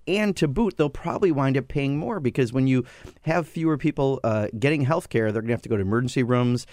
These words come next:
and other things. Someone's gotta pick up that cost. Ultimately, we all do. So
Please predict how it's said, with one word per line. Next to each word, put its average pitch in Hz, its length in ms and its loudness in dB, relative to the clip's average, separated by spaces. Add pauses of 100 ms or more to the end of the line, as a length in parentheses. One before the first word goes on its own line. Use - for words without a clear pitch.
(280)
and 113 120 2
other 135 160 4
things. 127 240 0
Someone's 190 320 2
gotta 117 140 4
pick 131 220 0
up - 100 -6
that 113 180 2
cost. 135 540 0
Ultimately, 127 500 2
we 113 360 2
all 117 240 4
do. 107 400 0
So 131 300 2